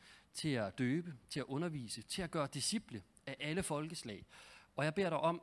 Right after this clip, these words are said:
at, øh, vi må hvile i, at du har al magt i himlen og på jorden,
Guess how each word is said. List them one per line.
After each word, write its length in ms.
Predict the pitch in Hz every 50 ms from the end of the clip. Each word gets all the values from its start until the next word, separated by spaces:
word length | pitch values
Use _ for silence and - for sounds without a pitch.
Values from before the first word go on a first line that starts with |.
| - - -
at, 280 | 131 123 117 117 -
øh, 220 | 127 117 110 107 113
vi 80 | 151
må 120 | 165 175 160
hvile 320 | 131 147 156 175 190 180
i, 280 | - - 170 175 160 143
at 140 | - - -
du 100 | 180 185
har 400 | 151 - - - 175 165 - - _ _
al 200 | - 180 180 151
magt 360 | 147 139 135 147 147 - - -
i 60 | - 127
himlen 440 | - - - 170 165 185 180 151
og 100 | - 120
på 80 | - 123
jorden, 420 | 123 147 156 113 95 87 92 90